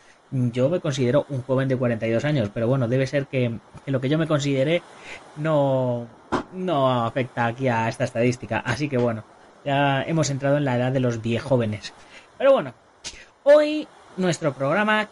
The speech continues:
cambia de libro porque hoy comenzamos con Hagakure, El camino del samurái de Yamamoto Tsunetomo.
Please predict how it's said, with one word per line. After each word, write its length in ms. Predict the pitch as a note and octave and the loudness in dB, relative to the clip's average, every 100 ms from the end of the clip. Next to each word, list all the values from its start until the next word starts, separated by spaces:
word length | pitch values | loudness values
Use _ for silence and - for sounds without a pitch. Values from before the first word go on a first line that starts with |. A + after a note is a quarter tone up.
| - | -4
cambia 520 | A3+ A#3 A#3+ B3 A3+ | -2 -2 0 2 2
de 80 | G#3 | 2
libro 340 | B3 G3+ F3+ | 0 0 0
porque 480 | F#3 F3+ - E3 D#3 | 0 -2 0 -2 -2
hoy 320 | - A3+ A#3 B3 | -4 0 0 0
comenzamos 580 | G3 E3+ D#3 F#3 G#3 | 0 0 2 2 0
con 180 | G#3 F3 D#3 | 0 -4 0
Hagakure, 580 | D#3+ C#3 - D4 A#3+ - - - - - | -2 -2 -2 0 0 -2 -14 -20 -20 -4
El 260 | D#3+ D3+ - | 2 2 0
camino 400 | C3+ C#3+ A#3 B3 | -4 -2 -2 2
del 180 | F#3+ | 2
samurái 520 | D3 D3 C3+ F3+ G3 B2 | 0 -4 -4 0 2 0
de 240 | B2+ A#2 G#2+ | -2 -4 -2
Yamamoto 880 | C3+ B2+ B2 B2 E3 G#3 A3+ A#3 - - | 0 0 0 0 0 0 0 -2 -2 -8
Tsunetomo. 920 | - - - D#3 C3 G#2+ A3 A3 A#2+ | -4 -4 0 0 0 0 -2 0 -2